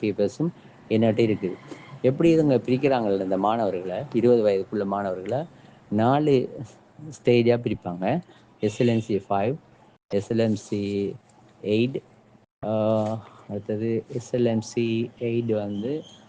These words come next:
அது பின்னால எஸ் எல் எம் சி லெவன், அடுத்தது எஸ் எல் எம் சி தேர்ட்டீன். ஸ்டேஜ் நாலு, ஸ்டேஜ் ஒன், ஸ்டேஜ் டூ, ஸ்டேஜ் த்ரீ and ஸ்டேஜ் ஃபோர். அப்ப ஸ்டேஜ்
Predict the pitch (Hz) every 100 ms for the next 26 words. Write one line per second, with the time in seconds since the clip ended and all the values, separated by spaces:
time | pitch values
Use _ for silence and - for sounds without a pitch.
0 | - 107 113 135 131 117 98 95 98 131
1 | 156 - 120 113 - 120 117 117 113 -
2 | - 123 120 - 107 104 104 123 160 -
3 | - 123 113 - 110 143 131 113 123 110
4 | 90 - - 147 113 92 - - - -
5 | - - 135 135 - 127 113 113 95 117
6 | - 120 104 101 120 143 - - 120 107
7 | 104 - - - - 135 117 143 196 -
8 | - _ - - 123 113 - - - 117
9 | 135 185 - - 123 110 107 113 - 131
10 | - - 85 - - - - 120 113 147
11 | 135 - 160 175